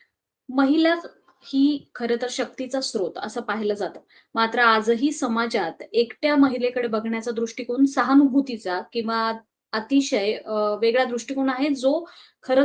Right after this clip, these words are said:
तर एक माणूस म्हणून कुणीही स्वीकारणार नाही. या महिलांचे असणारे प्रश्न, त्यांना येणाऱ्या अडचणी आणि समाजात त्यांचे असणारे स्थान अशा विविध गोष्टींवर बोलण्यासाठी आज आपल्यासोबत हेरंब कुलकर्णी सर आहेत. हे स्वतः शिक्षक आहेत,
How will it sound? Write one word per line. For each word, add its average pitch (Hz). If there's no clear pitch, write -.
तर 240
एक 254
माणूस 262
म्हणून 285
कुणीही 269
स्वीकारणार 214
नाही. 180
या 294
महिलांचे 285
असणारे 277
प्रश्न, 277
त्यांना 240
येणाऱ्या 226
अडचणी 214
आणि 190
समाजात 226
त्यांचे 220
असणारे 220
स्थान 226
अशा 240
विविध 269
गोष्टींवर 277
बोलण्यासाठी 220
आज 247
आपल्यासोबत 220
हेरंब 247
कुलकर्णी 220
सर 185
आहेत. 165
हे 285
स्वतः 262
शिक्षक 269
आहेत, 294